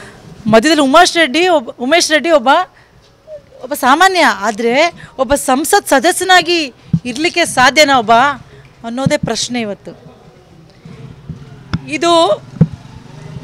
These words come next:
ಮಹಿಳಾ ಕುಲದಲ್ಲೇ ಆದಂತಹ ಅತಿ ದೊಡ್ಡ ಘೋರ ಅಪರಾಧ, ಮಹಿಳೆಯರಿಗೆ ಆದಂತಹ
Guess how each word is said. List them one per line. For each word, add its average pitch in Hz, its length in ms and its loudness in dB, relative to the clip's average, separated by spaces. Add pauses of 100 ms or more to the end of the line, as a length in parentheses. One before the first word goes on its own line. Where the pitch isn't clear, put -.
(160)
ಮಹಿಳಾ 349 540 2
ಕುಲದಲ್ಲೇ 311 640 -2
ಆದಂತಹ 262 800 -2
ಅತಿ 277 360 -6
ದೊಡ್ಡ 226 220 -6 (240)
ಘೋರ 226 340 4
ಅಪರಾಧ, 220 460 -2 (960)
ಮಹಿಳೆಯರಿಗೆ 330 540 6
ಆದಂತಹ 277 680 4